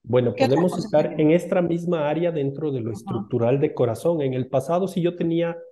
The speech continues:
Speaker 1: tabiques defectuosos, o sea, con orificios, tenía igual que abrir el pecho y poner ahí un parche con un cirujano. Hoy por hoy
Speaker 2: Ujú.
Speaker 1: se puede resolver con unos pequeños dispositivos, Amplatzer, eh, dispositivos de cierre de septos,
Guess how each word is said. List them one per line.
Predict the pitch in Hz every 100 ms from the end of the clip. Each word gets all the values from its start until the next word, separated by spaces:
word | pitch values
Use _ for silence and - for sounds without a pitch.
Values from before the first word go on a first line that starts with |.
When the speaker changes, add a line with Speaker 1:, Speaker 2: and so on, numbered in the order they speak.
| -
Speaker 1:
tabiques | 127 139 147 170 165 - -
defectuosos, | 143 - - 156 156 -
o |
sea, | - 120
con | -
orificios, | 123 123 120 180 190 185
tenía | - 127 139 139
igual | 139 127 127 135
que |
abrir | 131 135 151
el | -
pecho | 190 175 175
y | 226
poner | - 143 139
ahí | 135 139
un | 139
parche | 139 143 - -
con | - - 117
un | 123
cirujano. | - 127 120 156 127 - - _
Hoy | - 175
por | 208
hoy | 180
Speaker 2:
Ujú. | 180
Speaker 1:
se | 170
puede | 165 170
resolver | 170 143 139 131 135 160 - - _
con | - 135
unos | 156
pequeños | 151 147 156 165 160
dispositivos, | 151 143 - 131 127 175 165 117 117 - _ _
Amplatzer, | - 110 - 127 135 147 - 156 143 143 143 - -
eh, | 113 113 117 113
dispositivos | 117 113 131 - 113 135 139
de | 120 110
cierre | - 147 151 156
de | 120
septos, | - 143 139 - 151 151